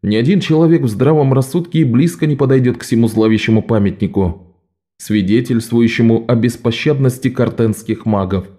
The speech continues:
Именно они сокрушили империю своим сверхъестественным огнем. Именно они ввергли все южные города-государства в многовековые войны и распри, покуда королевство Семи Сущностей крепло на севере.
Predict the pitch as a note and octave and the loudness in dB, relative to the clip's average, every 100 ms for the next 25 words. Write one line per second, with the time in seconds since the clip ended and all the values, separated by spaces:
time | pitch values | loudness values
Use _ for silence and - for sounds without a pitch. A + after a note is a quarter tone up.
0 | _ _ _ _ _ G#2+ G#2+ A2 A2 A2 | _ _ _ _ _ 0 2 4 2 0
1 | A#2 A2 G#2 B2 B2+ A2+ A#2 A2+ - C3 | 0 0 2 2 2 -2 0 -2 0 2
2 | B2 A#2 C#3 C#3+ C3+ C3 C3 C3+ C3 A#2+ | 2 2 2 2 0 0 0 0 0 0
3 | B2+ B2+ A#2+ - C3 - B2+ B2+ B2+ B2 | 0 0 -2 -2 -2 0 0 2 2 0
4 | A2+ A2+ G#2 F2 - - _ _ - D3 | 2 2 2 0 -6 -16 _ _ 0 2
5 | D#3 D3+ D3 D3 D3 D3+ C#3 C3+ G2 F#2 | 4 4 4 2 2 2 4 4 2 0
6 | G2 A2 G#2 G#2 G#2 - A2+ G2 A2+ G2+ | 0 0 0 0 0 0 0 2 2 2
7 | G#2+ G#2+ A2 G#2+ G#2 A2 G#2 G#2+ C#3+ A2+ | 0 2 2 2 0 -2 -2 0 0 -2
8 | - B2 A#2 - G2 G#2+ A2+ A#2 B2 B2 | -2 -2 -2 -4 0 4 4 4 4 2
9 | A#2+ C3 C3 E3+ C#3 C#3 D3 C3+ C3+ C3+ | 2 2 2 4 4 2 2 2 2 2
10 | C3+ A#2+ F#2+ - G2+ E2+ - - G#2 A2 | 4 2 0 -2 -2 -2 -6 -6 -2 0
11 | G#2 F2 G#2+ G#2+ G#2 - G#2+ G2 G#2+ G2+ | -2 0 0 2 0 -2 -4 0 0 0
12 | - C3 B2+ A#2 A2+ - A2+ A2+ G#2 G2 | 0 -2 0 0 0 0 -2 0 -2 0
13 | G#2 G2 G2+ G2+ A2 F#2 F#2 F2 - | -2 0 0 0 -2 0 0 -2 -6